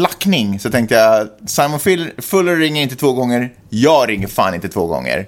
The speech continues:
Om det här är så man tar emot när någon öppnar dörren till paradiset, säger, "Välkommen in, min vän." Och någon bara, "Nej, det går inte,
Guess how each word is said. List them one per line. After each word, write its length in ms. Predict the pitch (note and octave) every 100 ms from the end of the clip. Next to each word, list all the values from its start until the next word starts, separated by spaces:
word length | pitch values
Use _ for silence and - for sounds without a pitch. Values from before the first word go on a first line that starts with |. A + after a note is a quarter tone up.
| _
Om 180 | - A#2+
det 80 | B2
här 220 | D#3 D#3
är 80 | C#3+
så 240 | - C#3+
man 140 | C3+ A#2
tar 140 | A#2
emot 400 | A#2 C3 A#2 A2+ - - -
när 140 | A2+
någon 360 | A#2+ C#3 C#3 C3+ - _ _ _ _
öppnar 380 | D3 C3+ C#3 B2+
dörren 720 | C3 C#3 C3 G#2+ G#2+ G#2+ G#2+ - _ -
till 300 | B2 G#2+ G#2
paradiset, 1080 | - C3 A2 A2 B2+ A#2+ F#2+ F#2+ - - - -
säger, 460 | B2 G#2+ G#2 G#2+ -
"Välkommen 680 | A#2 B2 C#3+ B2+ D3 C#3 D#3+
in, 380 | F3+ G#2 F#2+ G2 _ _
min 280 | - A2 G2
vän." 380 | F2 D#2+ F#2 B2+ - _ _ _ _ -
Och 120 | B2+
någon 240 | C3 C3+ A#2+
bara, 300 | G#2+ G#2 -
"Nej, 200 | B2+ B2+
det 80 | B2+
går 280 | D3+ D#3
inte, 440 | A2 F2 G2 F#2+